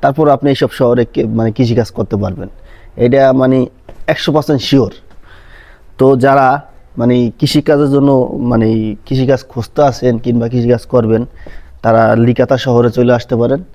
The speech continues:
লিকাতা শহরে, মানে, এই সুবিধাটা আপনি, মানে, হিউজ পরিমাণ পাবেন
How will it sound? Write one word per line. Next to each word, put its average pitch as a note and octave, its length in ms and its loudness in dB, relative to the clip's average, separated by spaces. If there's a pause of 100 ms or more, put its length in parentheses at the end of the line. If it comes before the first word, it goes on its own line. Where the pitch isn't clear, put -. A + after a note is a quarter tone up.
(420)
লিকাতা B2+ 300 2
শহরে, B2 340 2
মানে, B2+ 220 2
এই B2 80 2
সুবিধাটা B2 460 0
আপনি, A#2 260 -2 (480)
মানে, A2 260 0 (120)
হিউজ C#3+ 220 0
পরিমাণ C#3+ 320 2
পাবেন G2+ 300 0